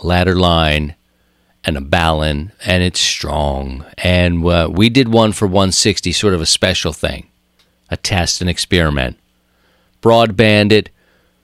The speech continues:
And I've mentioned on the show the reason I've gone with this stronger setup on one sixty and eighty, because I've done the same thing myself. I've got myself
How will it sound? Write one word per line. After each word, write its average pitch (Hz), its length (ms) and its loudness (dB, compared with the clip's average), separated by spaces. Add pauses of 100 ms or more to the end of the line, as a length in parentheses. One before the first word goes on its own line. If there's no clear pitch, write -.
(960)
And 113 100 0
I've 107 140 0
mentioned 147 300 4
on 127 100 4
the 117 80 4
show 156 220 4
the 123 100 2
reason 143 400 2
I've 113 320 0
gone 120 460 2
with 101 220 -2
this 107 180 0
stronger 113 580 0
setup 104 400 0
on 92 160 2
one 104 200 4
sixty 104 460 0
and 90 140 0
eighty, 120 480 2
because 98 320 -2
I've 120 220 2
done 131 240 4
the 113 80 2
same 117 280 2
thing 104 200 0
myself. 90 600 0
I've 82 240 -6
got 98 200 0
myself 104 760 -2